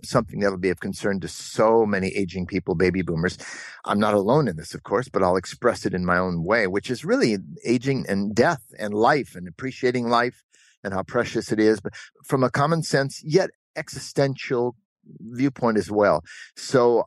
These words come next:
I hope to present some really good substance within the context of a great adventure story, another quest. So that's the book I'm working on now,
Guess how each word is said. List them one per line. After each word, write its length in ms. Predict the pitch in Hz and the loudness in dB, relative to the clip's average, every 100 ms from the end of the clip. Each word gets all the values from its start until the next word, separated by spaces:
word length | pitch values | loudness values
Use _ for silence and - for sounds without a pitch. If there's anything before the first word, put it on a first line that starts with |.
| - | 0
I 300 | 123 120 120 | 0 2 2
hope 240 | 104 147 - | 0 -4 -4
to 120 | - | -8
present 460 | 127 117 101 120 113 _ _ | -6 -4 0 2 0 _ _
some 320 | - 113 101 | -14 -8 -4
really 300 | 117 160 170 | 2 4 4
good 180 | 147 135 | 2 0
substance 680 | 123 143 127 - 98 90 - - - _ | 2 0 0 -6 -10 -10 -16 -20 -20 _
within 320 | 120 113 127 117 | 0 4 4 4
the 80 | |
context 640 | - 117 110 113 104 - 104 | 2 0 0 0 -4 -2 0
of 160 | 92 | 0
a 120 | 92 90 | 0 0
great 240 | 101 101 | 2 2
adventure 380 | 92 95 95 92 | 2 0 -2 -6
story, 420 | - 98 85 85 - | -6 -2 2 2 0
another 260 | - 90 85 | -2 0 -2
quest. 540 | - 110 78 - - - - - - | 0 0 0 -4 -16 -18 -18 -18 -18
So 380 | - - 101 98 | -8 0 2 2
that's 320 | 95 110 - | 2 -2 -4
the 100 | - | -8
book 180 | 110 110 | -6 -2
I'm 140 | 101 104 | -2 -2
working 320 | 104 - 104 | -6 -6 -4
on 220 | 98 98 | -2 0
now, 380 | 117 127 107 | 2 2 0